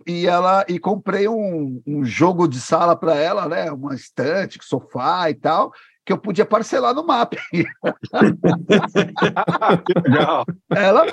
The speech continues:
Speaker 1: ela me pagou meu ampli à vista e eu fui pagando o jogo pra, pra ela, né, mano?
Speaker 2: Isso aí é muito mãe,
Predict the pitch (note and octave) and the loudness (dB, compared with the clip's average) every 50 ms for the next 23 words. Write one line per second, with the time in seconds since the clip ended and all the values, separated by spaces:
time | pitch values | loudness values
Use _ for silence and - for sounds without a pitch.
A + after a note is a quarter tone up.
0 | - - - F3+ F#3 F#3+ G3+ G#3 A#3 A3+ - A#3 A#3+ A#3 A3+ G3 A#3 A#3 A3+ A#3 | -2 -4 0 2 4 4 4 4 2 2 2 4 4 4 6 6 4 4 6 6
1 | A3+ A3+ A3+ A#3 - A3+ A3+ A3+ A3+ A3+ D#3+ D#3+ G#3 A3 A#3 D#4 - - - F4+ | 4 4 4 2 0 0 0 2 2 0 -2 -2 -4 -4 -6 -8 -8 -4 -2 -2
2 | E4 F4+ F4 D#4+ D#4 F4 - - F#4+ F4 E4 - G4+ E4+ C#4 D4+ - D4 D#4+ D#4 | 0 0 0 -2 -2 -6 -8 -8 -6 -6 -4 -2 -2 -2 -2 -2 -2 -2 -2 -4
3 | - - - B4 B4 D4+ E4+ - F4 - - - - - C#4 - - _ - - | -4 -2 0 0 0 0 0 0 2 2 2 2 4 2 2 2 0 _ 0 2
4 | B3+ E4 D#4 B3 - - - - E4 F3+ F3+ - E3+ E3+ D4+ - - - _ _ | 2 4 6 6 6 6 6 4 4 2 0 0 0 0 0 0 -2 -10 _ _
5 | _ - - - - C3 D3 - - D3 D#3+ E3 E3+ F#3 F3 F3 F3 - - F#3+ | _ -20 -20 -12 -8 -6 -6 -4 -2 -2 0 2 2 2 2 2 0 -2 -4 -6
6 | - - - - G3+ F#3 E3 D#3+ - E3+ E3+ E3+ E3+ D#3+ D#3 | -6 -4 -2 2 2 2 2 0 0 2 2 4 4 4 2